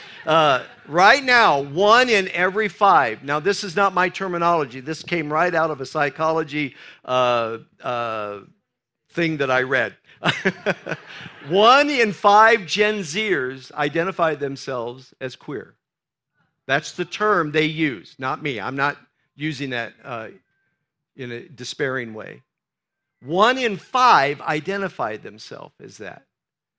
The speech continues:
This is what is going on in the atmosphere of our society. And this is where Satan is seeping in and trying to attack and destroy. And not only that, but right now,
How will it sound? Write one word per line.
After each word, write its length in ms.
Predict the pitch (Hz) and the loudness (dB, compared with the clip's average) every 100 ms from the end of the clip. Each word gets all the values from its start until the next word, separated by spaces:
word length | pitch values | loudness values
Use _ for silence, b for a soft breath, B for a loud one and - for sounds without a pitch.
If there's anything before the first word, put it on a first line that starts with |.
| _ _ | _ _
This 220 | 156 170 | -8 -6
is 220 | 220 196 185 | -6 -8 -4
what 380 | 220 190 180 - - | 0 2 0 -6 -12
is 140 | 151 | -10
going 320 | 143 165 165 | -6 -6 -4
on 240 | 165 170 139 | -4 -4 -6
in 120 | 120 | -10
the 120 | 131 | -10
atmosphere 500 | 139 135 131 - 123 | -10 -12 -18 -12 -10
of 120 | 104 | -10
our 100 | 107 | -14
society. 720 | 107 - - 220 - 107 104 _ _ _ _ _ _ _ _ | -16 -20 -18 -14 -12 -12 -16 _ _ _ _ _ _ _ _
And 100 | - | -12
this 220 | 131 170 196 | -6 -6 -6
is 140 | 170 | -10
where 280 | 165 175 160 | -4 -2 -2
Satan 600 | - - 202 190 127 139 | -4 -4 -2 -2 -8 -16
is 240 | - 135 | -12 -12
seeping 520 | - - 180 170 160 | -12 -10 -10 -8 -8
in 200 | 160 143 | -6 -6
and 120 | 120 120 | -6 -10
trying 380 | - 151 147 131 | -6 -6 -6 -8
to 140 | 135 | -12
attack 460 | 117 151 143 123 - b b - | -10 -4 -2 -2 -6 b b -12
and 180 | 135 | -10
destroy. 640 | 120 123 - 156 156 110 - _ b b b | -8 -10 -10 -8 -6 -6 -10 _ b b b
And 100 | 123 | -4
not 200 | 147 147 | 0 0
only 240 | 147 147 139 | 0 -2 0
that, 320 | 147 190 175 | 2 2 0
but 140 | 139 | -6
right 240 | 139 139 139 | -4 -4 -4
now, 440 | 143 160 185 - | -4 -2 -4 -8